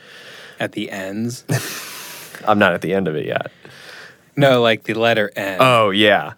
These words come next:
Speaker 2: Yeah, I'm somewhere in there. And, um,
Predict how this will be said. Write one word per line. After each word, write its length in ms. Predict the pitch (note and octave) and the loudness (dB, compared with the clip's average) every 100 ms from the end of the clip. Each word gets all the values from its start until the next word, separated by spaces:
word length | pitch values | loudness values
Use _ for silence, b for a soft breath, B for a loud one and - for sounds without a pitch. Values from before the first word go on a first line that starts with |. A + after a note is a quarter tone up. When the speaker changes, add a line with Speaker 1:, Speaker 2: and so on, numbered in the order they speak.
| - | -4
Speaker 2:
Yeah, 200 | F2+ E2+ | -2 -2
I'm 200 | F2 F#2+ | -6 -6
somewhere 420 | - G2 G2 E2+ | -2 -2 -2 -4
in 120 | E2+ | -4
there. 320 | D#2 D#2+ F2 - b b b b _ _ | -6 -8 -8 -12 b b b b _ _
And, 500 | - B2+ B2 A2+ A2 | 2 4 4 4 4
um, 560 | A2 G#2+ G2+ F#2 E2+ F2+ | 4 6 4 2 -4 -10